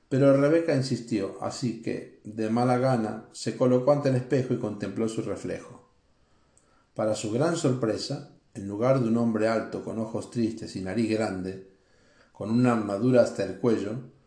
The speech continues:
vio a una persona encantadora y vital, cuyos ojos brillaban con amor y compasión. "¿Quién es?", preguntó. Ardilla respondió, "Sois vos". "Este espejo es un fantasma", dijo el caballero, "yo no soy así".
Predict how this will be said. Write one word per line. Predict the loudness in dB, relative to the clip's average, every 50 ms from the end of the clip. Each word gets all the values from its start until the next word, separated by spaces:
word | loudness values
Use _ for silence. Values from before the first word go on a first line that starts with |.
| _ _ _ _ _ _ -2
vio | 2 4 4 4
a |
una | 4 4 4 4 4 4
persona | 2 0 0 0 -2 0 0
encantadora | 0 0 0 -2 -2 -2 0 0 0 0 2 2 4 4 4
y | 4
vital, | 4 2 0 0 -2 -2 -2 -6 -8 -16 -20 _ _ _ _
cuyos | _ -4 -2 0 0 -2 -2 0 0
ojos | 0 0 0 0 -2 -2 0
brillaban | 2 0 0 2 2 2 2 2 0 -2
con | -4 -6 -6 -4
amor | -2 0 0 0 0
y | -2
compasión. | -4 -4 -6 -4 -4 -4 -6 -6 -6 -10 -12 -12 -12 -14 -18 -20 -20 _ _ _ _ _ _ _ _ _ _ _ _ _ _ _
"¿Quién | 0 2 2 2
es?", | 2 -2 -6 -10 -14 -16 -20 -20 _ _
preguntó. | -12 -10 -10 -8 -8 -8 -8 -8 -10 -10 -12 -16 _ _ _ _ _ _ _ _ _ _ _ _ _ _ _
Ardilla | -6 -4 -4 -2 -2 0 2 2 4 2
respondió, | 2 0 -2 -6 -6 -8 -6 -4 -4 -4 -4 -6 -12 -18 _ _ _ _ _ _ _ _ _ _
"Sois | -10 -4 0 0 0 0 2
vos". | 4 4 4 4 2 -4 -12 -14 -18 -20 _ _ _ _ _ _ _ _ _ _ _ _ _ _ _ _ _ _ _ _ _ _ _ _ _ _ _ _ _ -4
"Este | -4 -4 -2 -2
espejo | -2 0 2 0 2 2 0
es | -2 -2
un | -4 -6
fantasma", | -6 -8 -10 -4 0 0 0 0 0 -6 -8 -8
dijo | -10 -10 -10 -8 -8
el | -6 -4
caballero, | -2 -2 -2 -2 -4 -4 -6 -8 -8 -8 -6
"yo | -2 0 0
no | 2 0
soy | 0 0 0 0
así". | 0 -2 -4 -8 -12 -14 -16 -18